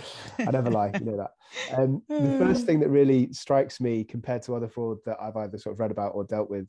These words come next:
Speaker 1: myself personally is just the level of patience. So he really, like, was extremely cunning and conniving, right? He waited forty years.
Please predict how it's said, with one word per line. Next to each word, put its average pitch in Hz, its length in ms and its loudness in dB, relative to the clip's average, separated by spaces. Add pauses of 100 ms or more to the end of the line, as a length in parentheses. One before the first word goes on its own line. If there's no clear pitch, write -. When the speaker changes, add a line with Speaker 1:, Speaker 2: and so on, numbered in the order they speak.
(120)
Speaker 1:
myself 104 360 -6
personally 101 500 -2 (400)
is 123 100 2
just 143 140 0
the 147 60 4
level 110 240 2
of - 80 -12
patience. - 560 -4 (440)
So 117 220 0
he 131 140 4 (160)
really, 123 420 6
like, 104 320 -2
was 101 140 -6
extremely 120 680 0
cunning 104 300 0
and 98 100 -2
conniving, 104 480 -4
right? 87 200 -10
He 107 160 -4
waited 110 420 -4
forty - 480 -10
years. 98 560 -4